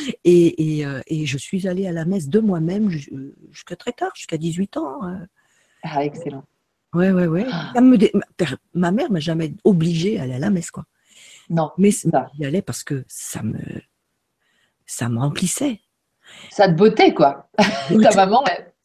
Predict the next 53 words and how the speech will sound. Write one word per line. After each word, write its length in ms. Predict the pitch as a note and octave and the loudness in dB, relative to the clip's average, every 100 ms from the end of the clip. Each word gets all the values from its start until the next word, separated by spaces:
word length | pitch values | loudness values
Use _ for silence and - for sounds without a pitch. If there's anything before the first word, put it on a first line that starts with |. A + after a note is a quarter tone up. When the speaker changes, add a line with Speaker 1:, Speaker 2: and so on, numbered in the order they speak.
| B3+ | 0
Speaker 1:
Ça 80 | |
me 200 | F3+ D#3 G3+ | 2 4 6
bottait. 380 | A3+ - A3 | 6 6 4
Speaker 2:
<laughs> 60 | - | 6
ta 40 | |
Speaker 1:
Oui, 60 | A3+ | 8
Speaker 2:
maman, 140 | B3+ A#3+ | 8 8
Speaker 1:
oui, 60 | A#3+ | 6
Speaker 2:
elle 60 | |
a 40 | G#3+ | 4
Speaker 1:
oui. 60 | F#3 | 2
Speaker 2:
réussi 220 | A3 - | -6 2
à 80 | C4 | 2
te 100 | B3 | 2
donner 280 | G#3 A3+ A#3+ | -4 -2 0
le 100 | A#3 | 0
goût 300 | F#3 A#3 D4+ | 0 2 2
de 100 | G3+ | 2
ça, 280 | G3 C4+ G#3+ F3 | 0 2 2 2
quoi. 180 | D3 | -8
C'est 120 | D3 D#3 | -8 -10
marrant. 280 | F3 G#3 G#3 | -6 -6 -2
Speaker 1:
Oui. 360 | A3+ G#4 A4+ E4 - | 0 2 2 -2 -4
Al-, 140 | A3 - | -2 2
et 180 | A#3+ A3 | 0 2
alors, 320 | A3+ A#3 A3 | 2 2 0
Speaker 2:
Et 40 | G#3+ | -4
Speaker 1:
euh, 140 | G#3 G#3 | -4 -8
c'est, 240 | - A3 | -6 -6
c'est 160 | F#3+ F#3 | -6 -4
drôle 200 | C4 A#4 | 0 2
parce 140 | A3 - | 0 -2
qu'on 120 | F#3 | -2
était 200 | F3 F3 | -2 -4
trois 340 | - G3+ F#3+ | -4 -2 0
enfants 480 | F3 F#3+ - F4 G4 - | 0 -4 -4 -6 -6 -2
et, 300 | F#3+ F#3+ F#3+ D#3 G#2 - F#2+ G2+ F#2+ - | 0 0 -2 -6 -14 -14 -12 -12 -12 -8
et 300 | D3+ D3+ C#3+ | -6 -6 -6
je 100 | C#3+ | -8
suis 200 | - C#3 | -8 -8
la, 260 | B2+ A#2+ B2 | -6 -6 -8
quand 120 | B2+ | -8
même 160 | D#3+ | -4
la 100 | D3 | -4
seule 260 | B2+ - D3 | -6 -8 -8
à 80 | A#2+ - | -8 -8
avoir 220 | C3 - | -8 -10
suivi 440 | - - B2+ B2+ E3 | -12 -10 -8 -6 -8
cette, 340 | - - - - _ _ _ _ - | -10 -16 -18 -20 _ _ _ _ -8
cette 200 | D3 C#3 | -4 -2
voie 220 | C#3+ F3 | 0 0
Speaker 2:
Ah. 40 | B2+ | -2
Speaker 1:
de 180 | C#3+ | -6